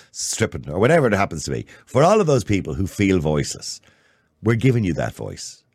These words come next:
A voice that you won't get anywhere else. You won't get this on radio. You won't be allowed on radio be uncensored. And we're giving you that voice. So please, please support the show. If you can subscribe, that'd be great.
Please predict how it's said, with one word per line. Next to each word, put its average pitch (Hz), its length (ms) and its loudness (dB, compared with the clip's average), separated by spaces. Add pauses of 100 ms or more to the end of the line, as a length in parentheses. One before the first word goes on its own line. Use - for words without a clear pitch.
A 90 40 -6
voice 151 260 2
that - 120 -4
you 104 80 2
won't 101 240 2
get 85 100 0
anywhere 69 360 0
else. - 400 -6
You 82 100 2
won't 135 160 4
get 151 140 -2
this 127 180 0
on 98 120 -2
radio. 78 380 0 (460)
You 87 100 2
won't 135 160 4
be 160 60 4
allowed 117 340 4
on 104 260 0
radio 73 340 0
be 78 260 -6
uncensored. 80 800 -2 (960)
And 85 160 0
we're 101 120 4
giving 87 280 0
you 76 120 0
that 60 180 -2
voice. - 420 -12
So - 220 0
please, 135 640 0
please 87 580 -4
support 78 440 -6
the 71 80 -10
show. 53 300 -6 (600)
If 82 140 -2
you 95 60 2
can 98 100 2
subscribe, 196 540 2
that'd 123 180 2
be 202 60 -4
great. 170 520 -2